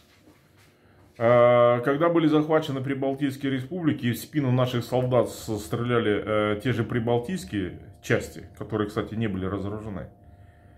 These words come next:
у Сталина встал вопрос, а их нужно было там оставлять, оставлять? Если он знал, что в спину наших войска будут стрелять эти люди, они этнически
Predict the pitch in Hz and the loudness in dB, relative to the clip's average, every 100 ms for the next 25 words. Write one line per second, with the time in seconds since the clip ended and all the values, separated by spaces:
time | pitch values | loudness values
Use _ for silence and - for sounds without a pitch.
0 | - - - - - - - - 113 110 | -20 -20 -20 -20 -20 -20 -20 -12 -10 4
1 | 208 196 160 - 151 143 151 151 131 - | 4 6 2 2 4 4 4 2 0 0
2 | - - - - - 160 160 214 233 220 | -10 -20 -20 -10 2 2 4 2 2 2
3 | 151 139 117 117 107 104 117 117 104 80 | 4 4 4 2 0 -2 -2 0 -2 -6
4 | - - 113 - 123 117 87 - - - | -12 -14 -14 -4 -2 0 -4 -8 -20 -20
5 | - - - 160 156 156 147 - - - | -20 -20 4 4 6 6 4 2 -8 0
6 | 220 160 110 113 135 175 117 98 - 135 | 4 4 2 0 0 2 2 0 -8 -8
7 | 123 - - 220 165 123 135 160 - 131 | -8 -10 -8 -2 0 2 2 0 -2 -4
8 | 117 120 - - 208 131 92 98 143 156 | -2 -2 -2 0 2 2 0 -2 -2 0
9 | 151 - 135 117 175 175 147 123 156 180 | -4 -6 -6 2 2 2 -4 -4 -4 -2
10 | 123 90 - _ - - - 139 156 175 | -4 -4 -14 _ -20 -20 -8 -2 2 0
11 | - - 160 156 - 254 - 170 - 131 | -2 -6 -6 -6 -2 -2 0 -6 -4 -2
12 | 101 76 | -2 -4